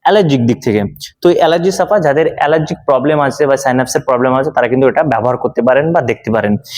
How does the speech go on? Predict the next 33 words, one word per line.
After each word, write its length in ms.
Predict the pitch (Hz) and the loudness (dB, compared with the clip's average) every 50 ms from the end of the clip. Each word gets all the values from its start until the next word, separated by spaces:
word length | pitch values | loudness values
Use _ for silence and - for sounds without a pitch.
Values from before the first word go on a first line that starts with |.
| - - - | -14 -6 0
এটির 200 | - 165 202 196 | 0 2 2 4
যদি 180 | 180 220 196 226 | 2 4 2 2
আমরা 200 | 214 214 220 220 220 | 2 2 0 0 0
কথা 200 | 175 - 196 190 | -2 0 0 0
বলি 180 | 196 214 214 | 2 2 2
ব্যবহার 360 | 185 165 156 151 170 185 202 | 2 2 2 2 2 2 0
বা 160 | 190 175 - - | 0 0 -2 0
ইউজ 280 | - 139 147 170 170 175 | 2 2 2 2 2 2
নিয়ে, 160 | 185 190 202 | 2 2 2
কিভাবে 340 | 190 - 175 165 180 160 170 | 0 0 0 0 2 2 0
আপনি 180 | 160 - 180 160 | 0 0 0 0
ব্যবহার 260 | 156 139 151 160 151 | 0 0 0 -2 -2
করবেন, 260 | - 170 175 208 208 | -2 -2 -2 0 2
এর 100 | 185 160 | 2 2
ব্যবহার 300 | 143 135 135 156 165 170 | 2 2 2 2 0 0
করাটা 260 | 165 175 175 175 185 | 0 0 0 2 2
ইজি 220 | 170 151 143 151 151 | 2 2 2 2 2
ব্যাপার। 280 | 156 147 151 175 202 - - _ _ - - - | 2 2 2 0 -2 -2 -4 _ _ -12 -6 -4
আপনি 220 | 160 170 190 190 | 0 0 0 0
সকাল 400 | 190 - - 165 160 - 202 196 | 0 0 -2 -2 0 0 0 -2
সন্ধ্যা 340 | - - 165 151 151 165 170 | -2 -2 -2 0 0 2 2
ব্যবহার 260 | 147 131 120 127 143 | 2 2 0 0 -2
করবেন। 260 | - 247 180 131 127 127 | -2 -4 -4 -4 -4 -2
এটা 180 | 165 170 202 | -2 0 0
হচ্ছে 200 | 208 - 226 185 | 0 0 0 -2
স্পুন 400 | - - - - - 180 208 247 - - - - - - - | -2 -4 -6 -2 0 0 0 0 -2 -6 -12 -18 -10 -2 0
এবং 240 | 170 170 190 190 | 2 2 4 4
এই 80 | 190 190 | 2 2
স্পুনটা 300 | 190 - - 202 196 214 | 0 0 -2 0 0 0
হচ্ছে 280 | 208 208 - 233 254 269 - _ _ _ _ - | 0 0 0 0 0 0 -2 _ _ _ _ -4
পাঁচ 160 | 196 214 208 180 | -2 0 0 0
গ্রামের 380 | 165 160 139 123 120 113 110 107 | 0 2 2 2 2 0 0 -2
স্পুন। 280 | - - - 110 110 | -2 -2 -2 -2 -2